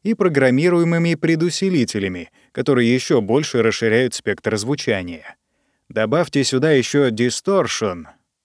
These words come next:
например, P L one Fly Rig американской фирмы Tech twenty one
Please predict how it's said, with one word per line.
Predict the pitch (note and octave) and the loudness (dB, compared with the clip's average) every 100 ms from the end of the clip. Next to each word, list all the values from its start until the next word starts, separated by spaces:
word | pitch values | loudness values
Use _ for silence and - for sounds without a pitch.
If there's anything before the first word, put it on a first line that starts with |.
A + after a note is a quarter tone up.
| _ | _
например, | B2 B2+ D#3+ D#3+ | -6 -2 0 0
P | C3 D#3 D3 | 0 0 2
L | C#3 C#3 | 2 2
one | D3 B2 - | 2 2 0
Fly | C3+ B2 B2+ | 2 2 2
Rig | D3 G2 - - _ _ _ _ | 0 -2 -8 -20 _ _ _ _
американской | B2+ C#3 D3 D3+ C3+ - C3+ | -2 0 0 0 0 0 -2
фирмы | - F3 D3+ B2 | 0 0 2 2
Tech | A#2 C3+ C#3 - | 0 0 0 0
twenty | B2+ C3 B2 - C3+ | 0 2 2 0 0
one | C3+ G2+ - | 2 0 -4